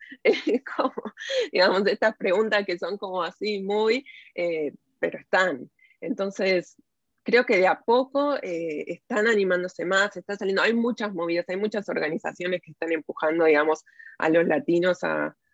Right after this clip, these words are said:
a animarse, a salir, a formar también a los que son los jóvenes latinos, que es como una gran, y, y mucho lo que son la primera generación de latinoamericanos, o sea, padres latinos, hijos nacidos acá, pero que vienen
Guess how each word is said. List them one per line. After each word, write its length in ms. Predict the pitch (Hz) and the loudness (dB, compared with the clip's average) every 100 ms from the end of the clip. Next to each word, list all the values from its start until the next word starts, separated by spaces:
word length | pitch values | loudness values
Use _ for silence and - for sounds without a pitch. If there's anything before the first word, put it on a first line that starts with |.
| _ _ _ - | _ _ _ -2
a 180 | 180 180 | -2 0
animarse, 540 | 170 156 175 170 202 | 0 2 2 0 -4
a 40 | 175 | -4
salir, 380 | 160 165 190 | -2 0 2
a 80 | 175 - | 0 -4
formar 460 | 156 143 180 202 202 | -8 -6 -2 -2 -2
también 420 | 170 165 170 180 | -8 -4 -4 -4
a 40 | |
los 140 | 165 147 | -6 -8
que 100 | 147 | -10
son 180 | 185 175 | -6 -6
los 120 | 170 | -6
jóvenes 540 | - 196 185 156 151 | -2 0 2 0 -2
latinos, 580 | 151 139 160 151 151 151 _ | -6 -6 -2 -2 -2 -6 _
que 280 | 143 147 | 0 0
es 80 | 165 | 0
como 260 | - 156 147 | -2 -4 -4
una 220 | 156 156 | -4 -4
gran, 480 | 143 151 156 156 135 _ _ _ _ _ - | 0 0 -2 -6 -12 _ _ _ _ _ -16
y, 120 | - 143 | -10 -6
y 120 | - 170 | 0 4
mucho 280 | 202 208 | 4 4
lo 140 | 226 180 | 4 4
que 160 | 165 | 0
son 200 | 170 185 | -2 0
la 160 | 196 202 | 2 0
primera 440 | - 156 170 202 196 | 0 0 2 0 0
generación 720 | 165 156 147 - 165 185 185 | -4 -2 -4 -6 -6 -4 -2
de 320 | 160 165 202 _ _ - | 0 -2 -4 _ _ -8
latinoamericanos, 920 | 165 - 180 190 160 143 196 170 - | -6 -2 0 2 2 2 0 -2 -6
o 40 | |
sea, 240 | 143 151 - | -8 -8 -4
padres 380 | 165 180 196 - _ _ _ _ | -4 -2 -4 -6 _ _ _ _
latinos, 760 | 180 165 202 196 202 208 208 _ - | -4 -4 -2 -6 -4 -6 -12 _ -8
hijos 320 | - - 196 | -8 -4 -4
nacidos 440 | 165 - 180 170 - | -4 -2 -4 -4 -6
acá, 360 | 147 196 202 185 | -2 0 2 0
pero 220 | 147 147 | -2 -2
que 120 | 151 | -2
vienen 260 | 156 156 | 0 -2